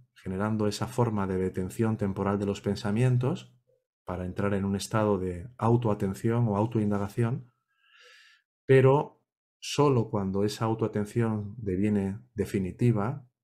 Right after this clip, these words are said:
y sin término, podemos decir que se ha producido NASA o la, o la total detención o desaparición del pensamiento.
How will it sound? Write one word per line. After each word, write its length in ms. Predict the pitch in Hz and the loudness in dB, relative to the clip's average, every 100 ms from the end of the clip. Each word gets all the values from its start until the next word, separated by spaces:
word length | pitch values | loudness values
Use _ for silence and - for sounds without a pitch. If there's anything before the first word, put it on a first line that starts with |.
| _ _ - | _ _ -8
y 460 | 95 90 90 98 - | -6 -6 -8 -12 -10
sin 300 | - 95 107 | -6 -4 2
término, 560 | 127 110 101 139 151 | 2 2 0 -4 -6
podemos 320 | - 98 101 | -4 -2 -2
decir 320 | 101 - 104 - | -6 -4 -6 -4
que 140 | 90 | -8
se 120 | - | -6
ha 80 | 92 | -6
producido 640 | 98 92 90 101 95 92 - _ _ _ _ _ | -4 -6 -4 -2 -2 -4 -10 _ _ _ _ _
NASA 500 | 92 110 135 - 87 | 0 4 4 2 -4
o 80 | 87 | -6
la, 380 | 85 82 82 87 _ _ _ _ | -6 -8 -10 -14 _ _ _ _
o 160 | - 87 | -12 -10
la 220 | 87 87 | -8 -6
total 380 | 101 95 104 104 | -4 0 0 2
detención 840 | 104 101 92 - 101 104 123 123 _ _ _ 92 | 0 -2 -4 0 0 2 -2 -8 _ _ _ -4
o 80 | |
desaparición 640 | 95 - - 90 82 98 92 | -4 -4 -6 -6 -4 -4 -4
del 120 | 85 | -4
pensamiento. 640 | 85 - 82 80 82 - | -8 -8 -10 -10 -14 -20